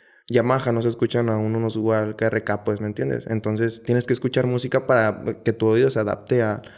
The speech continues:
al, al sonido que, que está transmitiendo, ya sean los audífonos o los monitores. Entonces,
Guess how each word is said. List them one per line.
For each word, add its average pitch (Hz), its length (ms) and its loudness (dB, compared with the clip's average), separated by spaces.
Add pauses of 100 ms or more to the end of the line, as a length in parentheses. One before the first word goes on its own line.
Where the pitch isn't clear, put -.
(340)
al, 104 320 0
al 107 160 0
sonido 110 400 0
que, 110 460 -2
que 110 60 -2
está 110 120 -4
transmitiendo, 117 1040 -2
ya - 280 -2
sean 107 240 -4
los 107 100 -4
audífonos 110 760 -4
o 110 120 -4
los 107 120 -4
monitores. 107 600 -8
Entonces, 110 500 -4